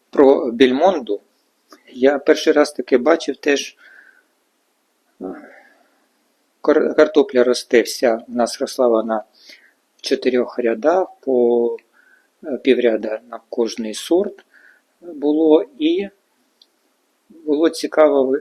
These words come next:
виглядало цікаво те, що оця картопля була в ду-, другому рядку, половину, да, рядка займала Бельмонда.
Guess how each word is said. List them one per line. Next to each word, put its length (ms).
виглядало 800
цікаво 480
те, 200
що 260
оця 260
картопля 500
була 180
в 60
ду-, 320
другому 360
рядку, 640
половину, 560
да, 300
рядка 400
займала 540
Бельмонда. 460